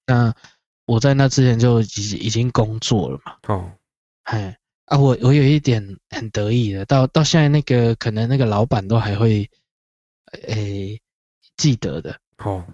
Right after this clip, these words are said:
Speaker 1: 哦，我们当-，我当时吼，记得我大学的时候在一家，在一家算是，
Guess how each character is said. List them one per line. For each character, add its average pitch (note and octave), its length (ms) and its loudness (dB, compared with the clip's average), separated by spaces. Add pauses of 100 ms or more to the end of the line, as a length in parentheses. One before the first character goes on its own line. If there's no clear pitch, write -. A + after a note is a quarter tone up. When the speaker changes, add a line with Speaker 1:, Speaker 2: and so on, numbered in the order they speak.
(400)
Speaker 1:
哦， G#2 240 -6 (440)
我 - 60 -6
们 C3 80 -6
当-， E3+ 160 0
我 C3+ 100 4
当 F3 220 2
时 A#2+ 180 2
吼， G#2 400 -4 (120)
记 - 120 2
得 D#3+ 60 4
我 A2 80 2
大 D3+ 160 4
学 A2+ 120 0
的 G#2 40 2
时 A2+ 60 2
候 B2 80 4
在 B2 180 2
一 A#2+ 80 4
家， A2+ 500 2 (720)
在 C#3 180 2
一 C3 40 2
家 B2+ 420 4
算 B2 260 2
是， A2 640 2